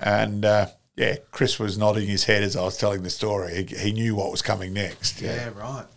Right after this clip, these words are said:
Speaker 1: Yeah.
Speaker 2: Yeah, well, I guess you don't forget that in a hurry.
Speaker 1: No. So, yeah,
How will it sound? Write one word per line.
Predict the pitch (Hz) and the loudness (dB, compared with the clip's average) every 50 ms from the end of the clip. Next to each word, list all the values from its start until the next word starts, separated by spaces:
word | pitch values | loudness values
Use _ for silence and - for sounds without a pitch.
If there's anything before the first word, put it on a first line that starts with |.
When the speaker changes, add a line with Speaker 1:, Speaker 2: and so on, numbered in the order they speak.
| _ _ - | _ _ -12
Speaker 1:
Yeah. | - 80 78 - - _ _ _ | -10 -10 -10 -10 -14 _ _ _
Speaker 2:
Yeah, | 107 110 110 107 98 | -10 -8 -8 -8 -8
well, | 101 104 104 | -8 -8 -8
I | 104 | -8
guess | - 127 - - | -6 -4 -4 -2
you | 113 | 0
don't | 117 113 104 | -2 -2 -2
forget | - - 113 110 95 - | -4 -10 -12 -12 -10 -6
that | 117 123 | -6 -6
in | - - | -6 -6
a | 110 | -4
hurry. | 113 104 101 | -4 -2 0
Speaker 1:
No. | 95 90 82 - - - - _ _ - - - - | 0 -2 -2 -4 -8 -12 -20 _ _ -20 -20 -20 0
So, | - - | 2 4
yeah, | 165 160 156 151 | 6 8 6 6